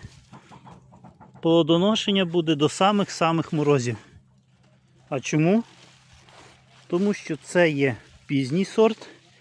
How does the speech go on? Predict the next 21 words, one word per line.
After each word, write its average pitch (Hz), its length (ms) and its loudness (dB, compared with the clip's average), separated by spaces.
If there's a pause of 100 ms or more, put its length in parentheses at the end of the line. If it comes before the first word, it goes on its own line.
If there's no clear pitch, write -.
(520)
і 147 100 -6
це 175 260 0
є 165 280 -2
оригінал. 143 640 -4 (1400)
Тобто 139 340 -2
привезений 165 600 -2
з 139 80 -6
Великої 139 460 -2
Британії. 123 560 -6 (1500)
Бачите, 160 440 -2 (280)
плодоношення 165 840 -2
йде, 165 400 -2
йде, 151 280 -2
йде. 139 300 -2 (1160)
До 143 220 0
самих-самих 170 1080 -2
морозів. 147 460 -2 (2000)
Якщо 156 460 -2
не 156 120 2
даєш 151 480 0
те 139 180 -4